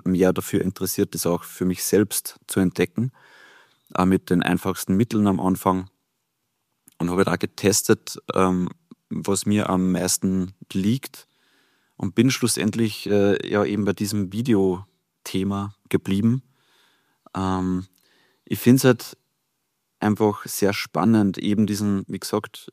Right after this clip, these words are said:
diesen Prozess mitzuerleben oder die Möglichkeit zu haben, das zu sehen. Also nicht nur das fertige Produkt vor einem Design oder wie es damals war vor einem T-Shirt, ähm,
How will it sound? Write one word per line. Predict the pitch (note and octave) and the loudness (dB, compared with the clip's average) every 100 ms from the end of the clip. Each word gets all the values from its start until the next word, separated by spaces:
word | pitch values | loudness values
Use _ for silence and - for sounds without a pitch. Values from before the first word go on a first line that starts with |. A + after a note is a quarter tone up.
| - | -12
diesen | F2+ F2+ | -8 -6
Prozess | - - - A2 A#2 - - - _ _ - | -4 -4 2 2 2 -2 -4 -10 _ _ -8
mitzuerleben | G#2+ C3 - G2+ F2+ F2 F#2+ B2 | -6 -6 -2 0 0 0 2 2
oder | G2+ F#2 - - | 0 -2 -6 -6
die | G2 | 0
Möglichkeit | G2 C3 A#2+ - F#2 | 2 2 0 -2 -4
zu | - | -2
haben, | F#2+ F#2+ | -2 0
das | F2+ - | -4 -6
zu | F#2 | -6
sehen. | - F#2 A#2 | -4 0 0
Also | F#2+ F2+ | 0 -2
nicht | F#2+ | -4
nur | G2+ F#2 | -4 -6
das | - | -6
fertige | - G2+ G2 F#2 | -4 -4 -4 -8
Produkt | - - B2 - | -6 -4 -4 -6
vor | - F2+ | -4 -2
einem | F2 E2 | -2 -4
Design | F#2+ - E2+ G#2+ | -4 -2 0 2
oder | F#2+ F2 - - - - | 0 -2 -6 -20 -20 -10
wie | G2 | -8
es | - | 0
damals | G2+ G2 F2+ | 2 2 0
war | F#2+ | 0
vor | G2 | 2
einem | F2+ E2+ | 0 -2
T-Shirt, | - A#2+ A#2 G#2+ - _ _ _ _ _ _ - | -4 0 2 2 -2 _ _ _ _ _ _ -6
ähm, | F#2+ G2 F#2+ F#2+ | 0 0 0 -2